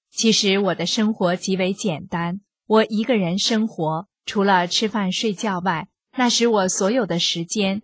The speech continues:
所有的心思都用在证实法上，用在做资料上。我是用心在做证实法的每个项目，所以就成。这和聪明不聪明没有任何关系。师父说，你付出多少，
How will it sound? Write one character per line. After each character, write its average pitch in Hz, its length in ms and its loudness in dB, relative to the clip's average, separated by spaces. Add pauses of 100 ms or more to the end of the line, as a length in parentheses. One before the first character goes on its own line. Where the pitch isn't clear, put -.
(100)
所 214 260 2
有 220 140 4
的 170 140 -4
心 214 320 0
思 - 400 -4
都 240 160 4
用 233 200 0
在 180 220 -2
证 185 220 0
实 180 180 -4
法 165 240 -8
上， 170 380 -4 (220)
用 233 180 4
在 196 240 -2
做 196 180 0
资 220 240 -4
料 220 240 -2
上。 160 340 -6 (420)
我 208 100 4
是 226 160 2
用 226 200 2
心 247 240 0
在 208 220 -2
做 185 240 2
证 202 240 0
实 202 160 0
法 170 240 -4
的 180 220 -2
每 180 160 0
个 196 160 -2
项 202 340 0
目， 160 240 -4 (140)
所 - 280 0
以 220 160 2
就 180 220 -2
成。 160 460 -6 (400)
这 226 120 4
和 190 280 0
聪 220 260 0
明 185 240 0
不 220 100 -2
聪 240 280 -2
明 214 200 0
没 160 140 -2
有 180 120 -2
任 190 260 0
何 156 180 -6
关 165 320 -2
系。 - 380 -4 (320)
师 - 260 -2
父 156 160 -10
说， 175 380 -4 (220)
你 220 200 4
付 240 240 -2
出 202 220 -2
多 196 200 -2
少， 156 420 -4